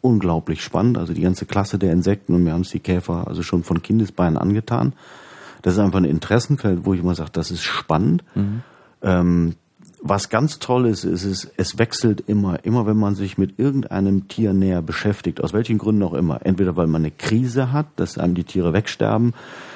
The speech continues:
Speaker 1: ähm, oder die Jungtiere versterben oder sonst was, oder man baut für das Tier oder was auch immer gerade anliegt. Die,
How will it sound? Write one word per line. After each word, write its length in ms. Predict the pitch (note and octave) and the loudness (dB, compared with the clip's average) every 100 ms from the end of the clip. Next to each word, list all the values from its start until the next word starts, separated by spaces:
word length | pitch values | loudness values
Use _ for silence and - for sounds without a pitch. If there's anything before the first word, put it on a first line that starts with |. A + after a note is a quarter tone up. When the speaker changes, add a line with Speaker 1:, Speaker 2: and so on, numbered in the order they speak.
| - - | -18 -6
Speaker 1:
ähm, 380 | F#2 E2+ E2+ F2 | -2 0 2 2
oder 320 | - F2+ E2+ | 2 4 2
die 140 | E2 F2+ | 2 0
Jungtiere 440 | A2 G#2+ G#2+ F#2+ | 0 0 0 0
versterben 540 | G2 F2+ - F2+ E2 | 0 -4 -2 -2 0
oder 160 | E2 D#2+ | 0 0
sonst 280 | D#2 A#2 - | 0 0 2
was, 260 | A#2+ G#2+ - | -2 0 -2
oder 200 | G2+ D#2 | -2 0
man 180 | D#2 D2+ | -2 -2
baut 280 | - F#2+ A#2 | 0 0 0
für 120 | - | 0
das 240 | G2+ G2+ - | 0 -2 -4
Tier 360 | G#2 G2 F#2 | 0 2 0
oder 380 | - F#2+ F2+ E2+ | 0 0 0 -2
was 160 | F2 E2+ | -4 -6
auch 100 | C#2 | -6
immer 220 | A1 F2 | -4 -4
gerade 400 | E2 E2 E2+ - - | -2 -2 -2 -2 -4
anliegt. 480 | E2+ F#2 E2+ - - - - - - - - _ _ _ _ _ _ _ _ | 0 2 0 -4 -14 -20 -20 -20 -20 -20 -20 _ _ _ _ _ _ _ _
Die, 120 | - | -20